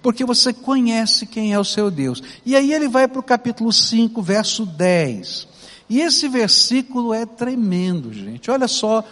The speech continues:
o que Pedro vai falar. "E o Deus de toda graça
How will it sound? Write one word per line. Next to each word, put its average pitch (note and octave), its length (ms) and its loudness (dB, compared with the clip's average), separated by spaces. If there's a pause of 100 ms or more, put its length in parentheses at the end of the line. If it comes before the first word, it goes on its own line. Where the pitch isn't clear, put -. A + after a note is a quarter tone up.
o G3+ 100 -2
que G3+ 160 -2
Pedro G3 360 2
vai F#3 160 2
falar. C#3+ 440 -2 (800)
"E B3 220 4
o B3+ 100 4
Deus B3 1160 -2 (260)
de F#3+ 280 2 (460)
toda C4 460 4
graça A2+ 760 -8